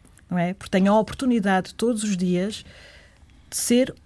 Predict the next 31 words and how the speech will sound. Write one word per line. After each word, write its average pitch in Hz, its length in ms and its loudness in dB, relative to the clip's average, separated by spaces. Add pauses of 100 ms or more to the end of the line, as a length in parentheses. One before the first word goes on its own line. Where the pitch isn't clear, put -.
(140)
um - 40 -10
bocadinho 233 480 2
melhor 240 280 0
pessoa. 202 520 -2
E 202 120 0
é 208 60 2
isto 226 200 -2
que - 100 -4
nós 214 160 -2
pedimos 208 300 -2
muito 214 240 0
às 202 100 -6
pessoas 214 200 -6
que - 80 -14
passam 214 280 -4
na 208 160 0
ajuda 208 260 -4
de 196 80 -6
berço: 190 320 -4 (380)
que 196 100 2
agarrem 208 520 4
esta 196 200 0
oportunidade 190 680 2
de - 80 -10
fazer 175 300 0
o 175 80 2
bem 175 360 0
para 202 180 -6
se - 120 -2
tornarem 175 520 2
elas 202 420 2